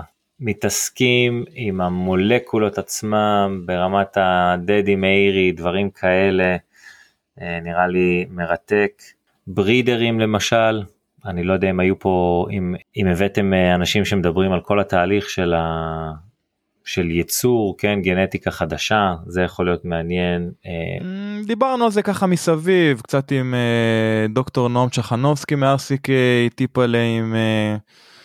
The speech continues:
Speaker 2: המגדל האלמותי קווין ג'ודרי.
Speaker 1: הופה, קווין, בהחלט.
Speaker 2: כן, היו, קצת דיברנו על זה מסביב,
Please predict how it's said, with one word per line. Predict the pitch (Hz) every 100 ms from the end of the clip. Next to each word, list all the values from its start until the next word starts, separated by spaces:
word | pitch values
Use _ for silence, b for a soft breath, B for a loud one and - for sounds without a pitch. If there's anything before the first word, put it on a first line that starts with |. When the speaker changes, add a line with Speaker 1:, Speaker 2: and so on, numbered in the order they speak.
| B B
Speaker 2:
המגדל | 117 117 120 113 135 135
האלמותי | 123 117 113 -
קווין | 127 135 120 120 110
ג'ודרי. | 135 151 143 139 143 139 131
Speaker 1:
הופה, | 95 - 76
קווין, | - 87 87 87 82
בהחלט. | 80 - 90 87 82 - _ _ _ _ _
Speaker 2:
כן, | 190 156
היו, | 143 180 170 160
קצת | -
דיברנו | 156 165 180 190
על | 165
זה | 160
מסביב, | 143 - 143 190 220